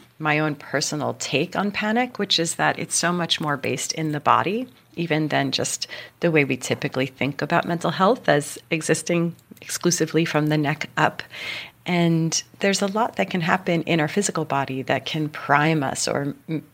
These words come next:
lower our threshold for panic, and that can have to do with how we're sleeping, how we're feeding ourselves, even our caffeine consumption, alcohol fallout, all of that can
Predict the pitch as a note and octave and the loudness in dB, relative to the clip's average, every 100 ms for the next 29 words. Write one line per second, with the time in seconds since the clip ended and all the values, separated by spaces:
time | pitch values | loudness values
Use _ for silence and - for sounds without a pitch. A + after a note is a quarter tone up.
0 | _ - D#3+ E3+ E3 C#3+ - B2 - C3 | _ -4 4 6 6 4 2 0 2 2
1 | - C#3+ - G#2 - C3 C3 B2 - D3+ | 0 -2 -2 -4 -2 -2 -2 -4 -4 -4
2 | D3 - D3 C#3 - C#3 - C#3+ C#3+ C#3+ | -4 -6 -4 -4 -4 -4 -2 -2 -2 -2
3 | D3+ D#3 - G3 F#3+ D#3+ C#3+ C#3 C3+ - | 0 0 4 2 2 2 2 0 -6 -10
4 | - - - D#3 D3 C3+ C#3+ D3 D3 C3+ | -14 -14 -10 -4 -2 0 0 2 4 2
5 | C3 - C3 B2 C3 - - C#3 C3+ D3 | 2 2 2 0 -2 -6 -6 -4 -4 -4
6 | D3 - A2+ - - F#3+ F#3 E3+ D#3 - | -6 -2 -2 0 2 4 6 4 0 -2
7 | C#3 C3 C#3+ - C#3 B2 C3+ - - - | -2 -2 0 0 -2 -4 -6 -8 -10 -12
8 | - _ C#3+ F3 D#3+ C3 D#3+ D3 - C3+ | -14 _ 0 0 -2 -2 0 0 2 2
9 | B2 A#2+ A#2+ - - - D3+ D#3 D3+ D3+ | 4 4 2 0 -6 -6 0 2 2 0
10 | C#3 - - C#3+ C3 | 2 0 0 -4 -4